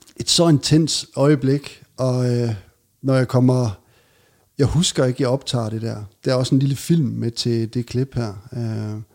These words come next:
som jeg først finder ud af to dage efter, at jeg faktisk har optaget.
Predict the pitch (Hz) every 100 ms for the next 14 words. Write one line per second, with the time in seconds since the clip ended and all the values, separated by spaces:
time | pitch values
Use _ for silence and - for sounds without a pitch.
0 | _ _ _ - - 131 123 131 135 -
1 | 135 123 139 131 120 117 151 143 127 123
2 | 127 - - - _ _ 123 117 - 110
3 | 123 117 120 107 147 131 123 - - 113